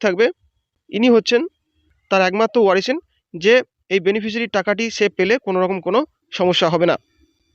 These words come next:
সেখানে তার কী করতে হবে? যে ব্যক্তিকে টাকাটি দেওয়া হবে তার ব্যাংক অ্যাকাউন্ট, আধার কার্ড এবং সেই জব কার্ডের জেরক্স। এখানে একটি গুরুত্বপূর্ণ বিষয় বলে রাখি, সেই জব কার্ডে কিন্তু যাকে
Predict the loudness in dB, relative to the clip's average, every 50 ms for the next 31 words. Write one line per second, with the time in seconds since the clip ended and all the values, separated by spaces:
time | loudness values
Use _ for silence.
0 | _ -4 -2 0 2 2 2 2 0 0 0 -2 -2 -2 -2 -2 -2 -2 -2 0
1 | 0 0 0 0 0 0 0 -2 -4 -4 -6 -4 -2 -2 -2 0 0 -2 0 2
2 | 2 2 2 2 0 0 -2 -4 _ _ _ _ _ _ _ _ _ _ _ _
3 | _ -4 -2 0 0 2 0 0 0 0 2 2 2 2 2 0 -2 -2 0 0
4 | 0 0 0 0 0 -2 -6 -20 _ _ _ _ _ _ _ _ _ _ _ _
5 | _ _ _ _ -4 -2 0 0 0 0 -2 0 0 0 0 0 -2 -2 -2 0
6 | 0 0 0 -2 -4 -14 -20 _ _ _ _ _ _ _ -2 0 2 2 2 2
7 | 0 -2 -4 -4 -6 -6 -4 -2 -2 -2 -2 0 -2 0 0 2 0 2 0 0
8 | -2 -4 -8 -8 _ -20 -20 _ -2 -2 0 2 2 0 0 0 0 0 0 0
9 | 0 -2 -2 -4 -4 -6 -8 -10 -10 _ _ _ -12 -6 -6 -4 -2 0 0